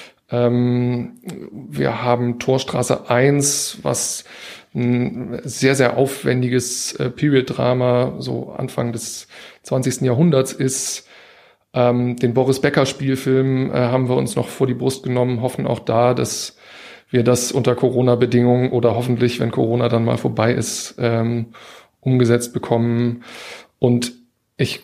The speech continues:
äh, kann auch da sagen, das ist auch noch längst nicht das Ende der Fahnenstange. Also wir wollen uns ja auch noch ein bisschen was für den nächsten Podcast aufbewahren.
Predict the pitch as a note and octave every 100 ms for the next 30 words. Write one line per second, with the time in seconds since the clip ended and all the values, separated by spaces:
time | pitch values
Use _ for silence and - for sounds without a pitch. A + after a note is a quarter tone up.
0 | - - C3+ B2 B2 C3 - B2 B2 B2
1 | A#2+ A#2+ A#2+ A#2 - C3 - - _ -
2 | A#2+ A#2+ B2+ - A#2 A#2 A#2+ B2 A#2 -
3 | A#2+ A#2+ A2 - G#2+ A2 G#2 G2+ G#2 G#2+
4 | G#2+ G#2+ G#2+ A2+ B2 B2 B2 A#2+ A#2+ A#2
5 | A#2+ A2+ A2 A#2+ A2 B2+ D3 - D3 -
6 | A#2 - - A#2+ A2+ A2 A#2